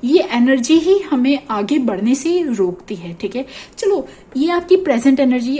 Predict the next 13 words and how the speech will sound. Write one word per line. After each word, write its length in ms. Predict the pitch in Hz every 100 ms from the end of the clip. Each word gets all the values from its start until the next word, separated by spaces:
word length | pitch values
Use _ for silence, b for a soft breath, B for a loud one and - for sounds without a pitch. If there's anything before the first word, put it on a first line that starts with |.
| 269 247
I 120 | 277 254
hope 500 | 302 381 - - -
ये 140 | 285 302 - - _ 269
present 300 | 247 359 403
energy 320 | 277 226 240
आपकी 240 | 208 240
heal 240 | 226 240 220
हो 80 |
जाए। 200 | 214 302 B B B B
अब 120 | 330 415
मैं 100 | 453
जानना 280 | 359 311 330
चाहूंगी 460 | 330 294 285 320